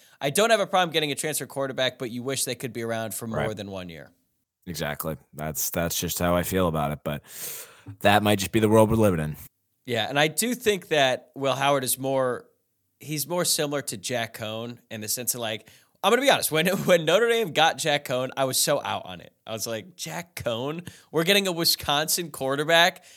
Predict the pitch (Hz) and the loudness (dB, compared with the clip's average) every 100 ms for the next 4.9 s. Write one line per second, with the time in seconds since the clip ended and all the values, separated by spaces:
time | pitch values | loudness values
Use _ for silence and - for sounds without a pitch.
0 | - 143 143 156 151 147 135 143 151 170 | -8 -4 -2 0 0 -2 -2 -2 0 2
1 | 139 117 - _ _ _ _ 120 127 135 | 2 0 -6 _ _ _ _ -6 -2 2
2 | 170 160 185 160 135 151 143 127 139 143 | 4 4 2 2 0 2 2 2 -2 -2
3 | 127 131 117 113 123 107 139 127 123 110 | -4 -2 -4 -6 -6 -4 -2 -2 -4 -6
4 | 95 117 113 - _ - 139 139 | -2 -2 -2 -8 _ -2 0 -2